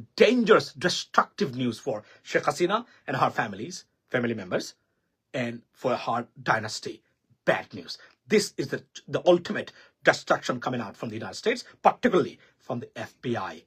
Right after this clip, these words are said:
That's it. যুক্তরাষ্ট্রকে চ্যালেঞ্জ করেন,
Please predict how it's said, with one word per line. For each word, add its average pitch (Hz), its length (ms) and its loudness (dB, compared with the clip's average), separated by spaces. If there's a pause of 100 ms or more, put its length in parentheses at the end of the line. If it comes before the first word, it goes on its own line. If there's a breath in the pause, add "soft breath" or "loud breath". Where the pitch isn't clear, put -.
(320)
That's - 280 -2
it. - 140 -4 (880 loud breath)
যুক্তরাষ্ট্রকে 202 600 4
চ্যালেঞ্জ 269 300 6
করেন, 202 180 8